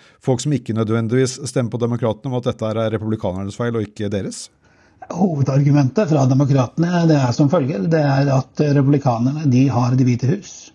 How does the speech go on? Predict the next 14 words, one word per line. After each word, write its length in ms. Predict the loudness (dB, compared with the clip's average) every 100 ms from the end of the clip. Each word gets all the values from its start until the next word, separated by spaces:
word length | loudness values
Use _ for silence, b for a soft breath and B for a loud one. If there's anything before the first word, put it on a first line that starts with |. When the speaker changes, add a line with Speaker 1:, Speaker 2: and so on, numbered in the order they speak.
| b b -2
Speaker 2:
Republikanerne, 720 | 0 2 2 2 2 2 4
de 120 | 2 2
har 220 | 0 -2
flertall 460 | -2 -4 -2 -2 -2
i 80 | -2
representantenes 680 | -4 -4 -2 -4 -6 -8 -8
hus. 360 | -14 -16 -20 -16 -2
Og 320 | 0 2 2
republikanerne, 540 | 2 0 0 0 0 0
de 80 | -2
har 100 | -4
flertall 400 | -4 -6 -6 -6
i 80 | -4
senatet. 460 | -2 -4 -4 -8